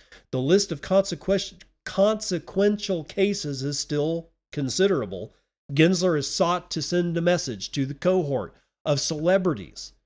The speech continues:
that have hawked digital tokens for money, including big-assed Kim Kardashian. His agency's latest action was against N B A Hall of Famer Paul Pierce,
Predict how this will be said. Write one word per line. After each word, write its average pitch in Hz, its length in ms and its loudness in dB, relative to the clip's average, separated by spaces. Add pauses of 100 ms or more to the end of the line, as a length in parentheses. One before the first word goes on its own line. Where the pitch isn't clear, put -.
(140)
that 147 120 0
have 147 140 0
hawked 170 640 -4
digital 165 360 2
tokens 139 400 -4
for 170 140 -4
money, 170 340 2
including 190 720 0 (420)
big-assed 185 680 6
Kim 196 300 4
Kardashian. 156 880 2
His 180 220 6
agency's 185 640 -2
latest 160 540 -2
action 190 480 -4 (280)
was 135 200 0
against 139 340 -2
N 170 180 0
B 156 180 0
A 151 120 0
Hall 139 300 0
of - 80 -10
Famer 151 340 0
Paul 113 300 -4
Pierce, 226 480 -4